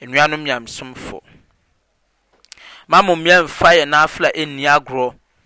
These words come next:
Mo mmea mfa yɛ nafila ɛmfa n-, ɛnka yɛ Nyamesom nhyira ɛho.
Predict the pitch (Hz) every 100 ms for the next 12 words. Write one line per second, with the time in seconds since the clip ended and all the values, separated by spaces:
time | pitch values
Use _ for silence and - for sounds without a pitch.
0 | _ _ _ _ _ _ _ _ 156 185
1 | 190 196 185 208 185 147 151 151 - 156
2 | 131 - _ _ _ _ _ _ _ _
3 | _ _ _ _ _ _ _ _ - 175
4 | 185 - 208 180 190 - - 190 202 196
5 | _ - 226 202 - _ _ _ - 139
6 | 170 165 135 - 151 151 151 147 - 135
7 | 117 117 -